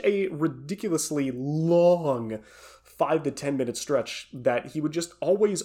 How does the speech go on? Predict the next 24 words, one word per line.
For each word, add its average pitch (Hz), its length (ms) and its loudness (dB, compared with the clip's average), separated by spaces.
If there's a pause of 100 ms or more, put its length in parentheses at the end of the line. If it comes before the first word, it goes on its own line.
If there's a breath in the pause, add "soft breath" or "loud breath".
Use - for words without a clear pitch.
on 147 260 2
purpose - 600 -4
describe 143 560 -6
these - 260 -8
things 131 200 -6
so 160 140 0
poorly. 143 460 -2 (260 loud breath)
And 147 160 0
thankfully 190 320 0
it 170 60 -8
just 170 160 -4
wasn't 143 200 2
me, 131 100 2
because 120 220 -4
almost - 280 -6
everybody 147 360 -2
else 113 200 -4
at 110 80 -8
the - 60 -8
table 107 280 -8
was 104 180 -8
completely 131 720 -10
and 117 160 -8
utterly, 113 420 -6